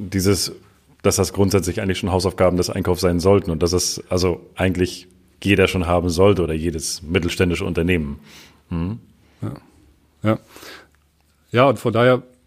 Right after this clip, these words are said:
Speaker 2: sehen wir gerade unser Tool zum Beispiel auch als Möglichkeit, zum einen das, was man ohnehin macht,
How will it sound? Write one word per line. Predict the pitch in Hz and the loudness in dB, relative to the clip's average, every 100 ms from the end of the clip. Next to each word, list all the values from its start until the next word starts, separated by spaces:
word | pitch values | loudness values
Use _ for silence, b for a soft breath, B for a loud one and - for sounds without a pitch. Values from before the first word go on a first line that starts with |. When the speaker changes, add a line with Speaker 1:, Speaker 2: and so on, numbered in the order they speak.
| - _ - | -20 _ -18
Speaker 2:
sehen | 95 117 123 | 0 2 4
wir | 123 | 2
gerade | 123 120 | 2 2
unser | 113 107 147 170 | 2 2 2 2
Tool | - 156 139 | 0 -2 0
zum | 120 | -2
Beispiel | 110 107 110 | -2 -4 -6
auch | 98 104 - b b b b b b b b _ _ - | -4 -4 -6 b b b b b b b b _ _ -8
als | 110 104 | -4 -2
Möglichkeit, | 107 117 127 117 127 123 120 - - | 2 2 0 -2 2 2 2 -4 -12
zum | - 107 | -6 -4
einen | 104 127 | 2 2
das, | 107 110 | 2 0
was | 120 - | -4 -2
man | 110 | -4
ohnehin | 101 101 107 127 | -2 -2 2 2
macht, | 143 - - | 2 0 -14